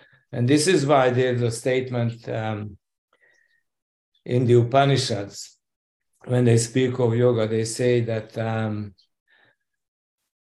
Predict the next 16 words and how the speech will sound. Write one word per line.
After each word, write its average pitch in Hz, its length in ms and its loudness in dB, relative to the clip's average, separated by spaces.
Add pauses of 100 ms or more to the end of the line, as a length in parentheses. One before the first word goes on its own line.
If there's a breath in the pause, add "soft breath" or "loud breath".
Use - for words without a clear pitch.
(360)
learning 147 500 6
yoga 131 260 4
is 117 240 2
one 120 260 2
thing. 104 320 -12 (480)
That 143 120 -2
means 147 280 2
you're 139 100 4
working 123 480 0
under 117 300 0
a 110 100 -4
guide, 104 500 -8 (320)
you're 113 140 0
learning. 120 580 2 (1400)
Teaching 175 460 2
yoga 131 560 4